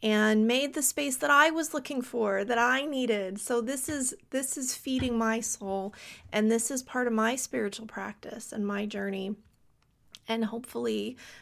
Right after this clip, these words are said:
for yours as well. So I started a podcast in twenty twenty for this group, and it is called Change Your Thoughts, Change Your Life. You can find it on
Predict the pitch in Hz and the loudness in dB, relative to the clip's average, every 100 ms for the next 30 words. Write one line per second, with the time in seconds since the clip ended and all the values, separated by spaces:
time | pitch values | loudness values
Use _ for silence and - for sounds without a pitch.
0 | _ - 233 214 196 190 208 - - 208 | _ -6 -4 -2 -2 -4 -4 -8 -8 -8
1 | - 202 196 - 254 - - - - - | -6 -4 -4 -4 -6 -16 -20 -20 -20 -8
2 | - - 262 247 240 240 240 - _ _ | -4 0 4 6 8 6 4 0 _ _
3 | _ _ _ _ _ _ _ _ _ - | _ _ _ _ _ _ _ _ _ 2
4 | 247 254 262 262 - - 269 269 320 - | 6 6 6 2 0 2 2 2 0 0
5 | 277 262 226 240 226 220 - 226 226 - | 2 2 2 0 2 0 -2 -2 -2 -2
6 | 226 233 - 220 208 214 - 226 226 247 | -2 -2 -2 -2 -2 -2 -4 -2 0 0
7 | 254 - 226 214 220 214 214 208 208 208 | -2 -4 -2 0 0 -2 -2 -2 -2 -4
8 | - 214 208 208 214 - 214 214 240 226 | -6 -2 0 0 -2 -4 -2 0 -2 -4
9 | 208 208 - - - 202 208 226 214 202 | -2 -4 -4 -8 -6 -2 -2 0 0 2
10 | 202 208 - - 196 202 196 190 196 190 | 2 -2 -6 -8 -8 -6 -6 -6 -6 -4
11 | 190 202 | -4 -6